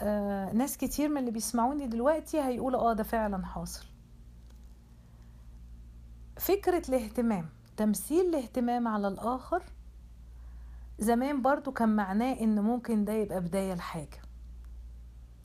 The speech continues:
تمام؟ دلوقتي ممكن يبقى هلاوس، ما يعنيش أي حاجة عند نسبة كبيرة من الناس. ممكن حد يهتم بحد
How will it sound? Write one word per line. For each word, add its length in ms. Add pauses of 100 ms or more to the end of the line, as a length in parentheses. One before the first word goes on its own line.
(420)
تمام؟ 260 (1500)
دلوقتي 480
ممكن 340
يبقى 200
هلاوس، 560 (1600)
ما 80
يعنيش 560 (140)
أي 260
حاجة 400
عند 400
نسبة 340
كبيرة 380
من 180
الناس. 340 (680)
ممكن 340
حد 340
يهتم 540
بحد 360